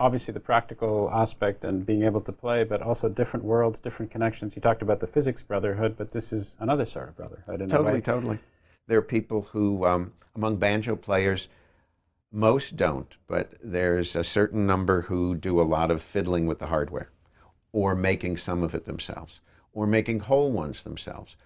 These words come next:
Speaker 2: or making really marvelous whole ones themselves. Um, there are a fair number, somebody posted this on one of the electronic bulletin boards, "How many of you are engineers?"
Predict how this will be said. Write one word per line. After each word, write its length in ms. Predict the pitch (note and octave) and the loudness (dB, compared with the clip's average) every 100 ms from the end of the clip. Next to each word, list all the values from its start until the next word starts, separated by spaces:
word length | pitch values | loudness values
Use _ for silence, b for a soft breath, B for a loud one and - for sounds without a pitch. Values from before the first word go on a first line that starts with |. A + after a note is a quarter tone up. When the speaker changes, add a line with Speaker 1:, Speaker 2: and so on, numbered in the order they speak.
| b | b
Speaker 2:
or 100 | A2+ | -4
making 340 | G#2 G#2+ G#2+ G#2 | 0 0 0 2
really 260 | C3+ C3+ G2+ | 4 4 2
marvelous 760 | F#2 C#3+ F#3+ F2 D2 - - _ | 0 0 0 -2 -6 -8 -14 _
whole 180 | F2 D#2+ | -8 -6
ones 380 | - - - - - | -8 -12 -20 -20 -16
themselves. 580 | E2+ - - - - _ _ b b b b - | -14 -12 -14 -18 -20 _ _ b b b b -6
Um, 640 | D#2 D#2 D#2 D#2 D#2 D#2 - _ _ b b b - | -2 -2 -2 -4 -6 -8 -12 _ _ b b b -8
there 400 | F#2 F#2+ G2+ G2+ | -2 0 0 0
are 40 | |
a 60 | G2 | -2
fair 720 | - - D3+ F3 E3+ D#3 A#2 | -6 -4 -2 2 2 0 -2
number, 400 | A#2+ B2+ G#2+ E2+ | -4 -2 0 0
somebody 600 | - G2 G2 F2+ E2+ E2 - | -2 -6 -2 0 -2 -4 -4
posted 460 | F2 F2 - E2 | -2 -2 -6 -10
this 260 | D#2+ E2 - | -6 -4 -4
on 180 | D#2 D#2+ | -6 -6
one 140 | D#2+ | -6
of 80 | E2 | -6
the 100 | D#2+ | -6
electronic 560 | D2+ D#2 - E2+ D#2+ D#2+ | -4 -4 -4 -8 -8 -6
bulletin 320 | D#2+ D#2 D#2+ | -6 -6 -4
boards, 320 | D#2 D#2 - _ _ _ _ - | -2 -2 -4 _ _ _ _ -14
"How 100 | D4+ | -2
many 260 | F4 C#4 | 0 2
of 100 | G3+ | 2
you 280 | F3+ F3+ - - - _ _ _ | 2 0 0 -8 -20 _ _ _
are 160 | - C#3+ | -2 2
engineers?" 840 | C#3+ D3+ B2+ C3+ G#3+ - - - | 4 2 2 2 2 0 -4 -14